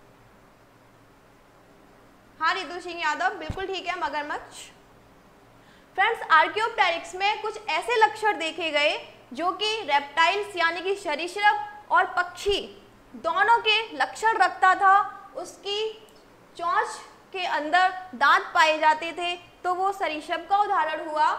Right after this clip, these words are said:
और उसमें पंख पाए जाते थे यानी कि वो उड़ता था, उसमें क्लो पाए जाते थे, क्लो पाया जाता था, पंजे पाए जाते थे, जो कि एक पक्षी का उदाहरण है।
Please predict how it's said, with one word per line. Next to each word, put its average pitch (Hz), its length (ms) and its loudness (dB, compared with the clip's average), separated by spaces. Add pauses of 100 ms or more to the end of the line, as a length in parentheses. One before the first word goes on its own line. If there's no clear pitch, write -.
(260)
और 339 120 -2
उसमें 415 380 -4
पंख 440 420 -6
पाए 339 360 0
जाते 311 320 0
थे 349 100 -8
यानी 311 300 0
कि 330 120 -8
वो 330 120 -2
उड़ता 359 440 2
था, 359 540 -2
उसमें 381 420 -8
क्लो 359 260 0
पाए 359 340 2
जाते 311 320 0
थे, 320 180 -6
क्लो 330 360 2
पाया 339 280 4
जाता 311 300 2
था, 330 180 2
पंजे 359 440 -2
पाए 311 280 0
जाते 302 300 -2
थे, 311 180 -8
जो 320 380 -8
कि 349 100 -2
एक 349 160 -4
पक्षी 330 340 -4
का 381 160 6
उदाहरण 311 400 4
है। 320 360 -6